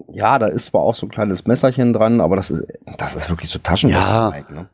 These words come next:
Speaker 2: aber ganz ehrlich, mit der kleinen Klinge, da kann ich auch sagen, "So, ihr dürft kein Schweizer Taschenmesser mit einführen, weil da ist ein Korkenzieher dran." Und mit dem Korkenzieher kann ich wahrscheinlich mehr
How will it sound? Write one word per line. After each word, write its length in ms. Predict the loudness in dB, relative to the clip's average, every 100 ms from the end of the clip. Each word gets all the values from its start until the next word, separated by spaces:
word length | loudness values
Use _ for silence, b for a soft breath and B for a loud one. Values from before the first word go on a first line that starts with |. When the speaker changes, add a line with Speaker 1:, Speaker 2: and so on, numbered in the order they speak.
| -4
Speaker 2:
aber 300 | 2 4 4
ganz 220 | 0 2
ehrlich, 280 | 2 2 0
mit 140 | 2
der 100 | 2
kleinen 320 | 2 0 0
Klinge, 320 | 0 0 2
da 100 | 0
kann 200 | 2 0
ich 100 | 0
auch 60 | 0
sagen, 320 | 2 2 2
"So, 100 | 2
ihr 80 | 2
dürft 180 | 2 2
kein 160 | 0
Schweizer 360 | 0 0 0 0
Taschenmesser 500 | 0 0 0 0 2
mit 160 | 0 2
einführen, 580 | 0 0 2 4 4
weil 120 | 4 2
da 80 |
ist 100 | 2
ein 80 | 0
Korkenzieher 580 | 4 4 2 -8 -2 0
dran." 200 | 0 -2
Und 40 | -2
mit 100 | -4
dem 80 |
Korkenzieher 460 | 2 2 2 0 2
kann 180 | 4 2
ich 100 | 0
wahrscheinlich 340 | 0 0 0
mehr 220 | 2 2